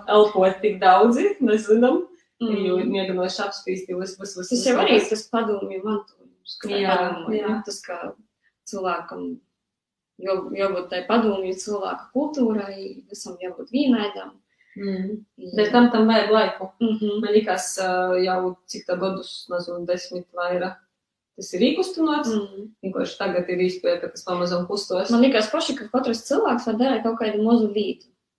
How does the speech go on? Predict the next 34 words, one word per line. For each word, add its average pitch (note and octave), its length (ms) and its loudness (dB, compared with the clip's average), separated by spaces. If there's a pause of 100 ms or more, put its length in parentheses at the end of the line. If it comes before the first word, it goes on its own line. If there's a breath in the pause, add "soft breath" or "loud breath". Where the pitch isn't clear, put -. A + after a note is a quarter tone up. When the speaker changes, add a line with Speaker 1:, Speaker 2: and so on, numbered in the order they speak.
(160)
Speaker 2:
Ja G#3 60 -2
varbūt A#3+ 320 6
tev A3+ 160 4
nav A#3+ 160 6
vajag F#3+ 240 2
izkort G#3 460 -2
to G3 100 -12
Ukrainas G3+ 480 -4
karogu, C#4 420 2
bet F#3 140 -6
tu G#3 80 -10
vari G#3 200 0
sākt F#3+ 360 -6
runāt F#3+ 300 -8
latgaliski A3 600 2
par - 140 -20
to, F3+ 140 -18
ka, - 120 -20
nu, G3+ 120 -4 (1040)
t-, A#3+ 80 -8 (220)
tos G#3+ 180 2
katru, - 460 0
katru A#3+ 260 4
tai G3 160 0
mazo G#3 320 2
lietu, - 320 6
ja G#3+ 180 2
kaut A3+ 240 -2
kā A3 120 -2 (100)
palīdz. - 560 -4
Viens A#3+ 320 6
cilvēks, G#3+ 320 2
nezinu, F3+ 320 -6
tī - 160 -10